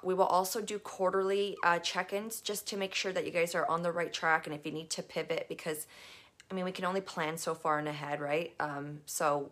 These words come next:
we just wanna check in to make sure that you guys are on the right track. And, um, when we do these, um,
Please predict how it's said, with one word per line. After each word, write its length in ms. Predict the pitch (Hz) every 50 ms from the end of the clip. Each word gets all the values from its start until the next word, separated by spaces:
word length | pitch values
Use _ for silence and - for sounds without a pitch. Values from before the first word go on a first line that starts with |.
| - _
we 200 | 143 151 156 151
just 240 | 151 160 - - -
wanna 160 | 151 151 156
check 280 | 151 - 156 160 -
in 120 | 151 151 151
to 100 | - 147
make 140 | 147 135 -
sure 160 | - 160 147
that 180 | 147 143 131
you 60 | - 135
guys 240 | - - - -
are 40 | 147
on 100 | 143 139
the 60 | -
right 180 | - - - -
track. 340 | - - - - - - - - - - - - - - - - - - -
And, 720 | - 196 190 185 185 185 185 180 180 185 180 185 180 180 - - - - - - _
um, 440 | 185 180 170 165 160 156 156 156 139 - _ _ _ _ _ _ _ _ _ _ _ _ _ _ _ _ _ _ _ _ _ _ _ _ _ _ _ _ _ _ _ _ - -
when 340 | 175 185 196 196 208 214
we 200 | 208 214 214 208
do 520 | 190 185 - 208 208 202 208 202 202 202 202
these, 640 | 185 190 - 190 180 170 170 175 175 175 - - - -
um, 560 | 170 165 156 156 151 147 147 147 151 170 180